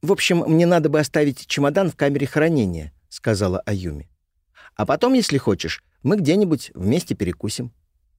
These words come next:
«Конечно», ответил Кё, чувствуя, как теснота в груди отходит.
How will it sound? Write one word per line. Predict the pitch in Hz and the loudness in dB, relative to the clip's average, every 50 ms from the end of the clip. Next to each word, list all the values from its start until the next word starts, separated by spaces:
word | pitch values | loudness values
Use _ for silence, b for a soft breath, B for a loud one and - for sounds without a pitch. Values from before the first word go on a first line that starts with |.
| _ _ _ _ _ _ _ _ | _ _ _ _ _ _ _ _
«Конечно», | - - 113 98 101 95 92 - - - 95 87 - _ _ _ _ _ _ _ | -4 -2 0 0 0 0 -2 -4 -6 -8 -10 -12 -12 _ _ _ _ _ _ _
ответил | - 104 95 - 104 98 87 - 95 87 | -8 -6 -2 0 0 0 0 -2 -4 -6
Кё, | - - - 139 143 131 _ _ _ _ _ | -4 -2 0 0 0 -2 _ _ _ _ _
чувствуя, | - - 139 127 - - 110 104 104 | -2 0 0 0 0 -2 0 0 0
как | 98 - 110 98 - _ | 0 -2 -4 -4 -4 _
теснота | _ - 131 110 - - 107 101 - - 131 127 | _ -8 -6 -6 -2 -2 -2 -2 0 0 -2 -2
в | 110 | -2
груди | 98 104 101 98 87 104 | -2 -4 -4 -2 -2 -4
отходит. | - - 107 98 - - - 90 80 73 78 - _ | -4 -4 -6 -8 -8 -6 -6 -6 -6 -6 -10 -14 _